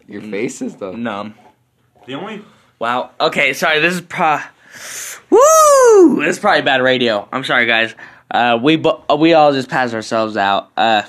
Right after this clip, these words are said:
Speaker 2: we're so retarded. Don't try that at home. Oh my
Speaker 3: Mm-hmm.
Speaker 2: God, what the f-, oh, I feel so weird right now. Okay, we're gonna end this podcast. Um, I'm gonna have Brayden say a phrase, and then I'm gonna have Mothman say a phrase, and then I'm gonna say a phrase.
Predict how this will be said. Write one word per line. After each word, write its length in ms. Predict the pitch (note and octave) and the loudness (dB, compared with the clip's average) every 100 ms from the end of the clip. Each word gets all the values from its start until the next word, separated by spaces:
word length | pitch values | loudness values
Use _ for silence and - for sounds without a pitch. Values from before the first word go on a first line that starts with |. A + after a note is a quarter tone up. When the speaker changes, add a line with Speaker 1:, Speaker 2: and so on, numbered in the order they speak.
| - _ - | -10 _ -8
Speaker 2:
we're 360 | C3+ C3 C3 | -4 -4 -8
so 380 | - - - B2 | -12 -8 -2 -2
retarded. 480 | G#2+ G2+ G#2 F#2+ F#2 _ _ - - _ - | -2 -4 -6 -6 -8 _ _ -20 -20 _ -2
Don't 260 | D3 B2 | 0 -2
try 200 | A#2+ G#2 | -2 -2
that 180 | G2 G2+ | -2 -2
at 100 | G2+ | -2
home. 280 | G2 F#2+ - _ - | -4 -8 -12 _ -10
Oh 140 | B2+ | -8
my 100 | G2+ | -8
Speaker 3:
Mm-hmm. 80 | D3 | -4
Speaker 2:
God, 260 | G#2 G#2 | -2 -2
what 200 | F2+ C#3 | -2 -4
the 80 | - | -6
f-, 200 | - - - - - | -14 -18 -20 -20 -6
oh, 100 | B2+ | -2
I 120 | C3 | -2
feel 180 | B2+ B2 | -2 -6
so 140 | B2 | -4
weird 200 | A2+ B2 | -4 -2
right 140 | A2+ G2+ | -2 -2
now. 160 | G#2 - - - - | -6 -12 -20 -20 -6
Okay, 280 | G3 F#3+ D#3 - - - | -2 0 -2 -6 -6 -2
we're 200 | E3 F#3 | 0 0
gonna 160 | A3 - - | -2 -6 -12
end 80 | - | -14
this 120 | _ _ | _ _
podcast. 1160 | _ _ _ _ _ _ _ _ _ - - - | _ _ _ _ _ _ _ _ _ -14 -2 0
Um, 180 | - _ _ | 0 _ _
I'm 100 | C#3+ E3 | -2 0
gonna 40 | |
have 180 | E3+ C#3+ | 0 -2
Brayden 420 | A2 C#3+ D#3+ F3 | 0 2 4 2
say 180 | F3+ D#3 | 0 0
a 60 | C#3+ | 0
phrase, 500 | C#3+ C3 B2+ B2+ - _ - | 2 2 2 -2 -8 _ -10
and 100 | - | -10
then 380 | _ _ _ _ | _ _ _ _
I'm 80 | _ | _
gonna 100 | _ | _
have 100 | _ - C3+ C3+ | _ -6 -4 -2
Mothman 180 | C3 B2 | -2 -2
say 140 | B2 | -2
a 60 | A#2+ | -2
phrase, 340 | C3 A#2 A2+ | 0 0 -2
and 80 | B2 | -4
then 80 | A2+ | -4
I'm 160 | G#2+ B2 | -2 -2
gonna 160 | B2 | -4
say 160 | A#2+ G2 | -4 -6
a 80 | F#2 | -6
phrase. 380 | G#2+ F2 F#2 | -6 -6 -12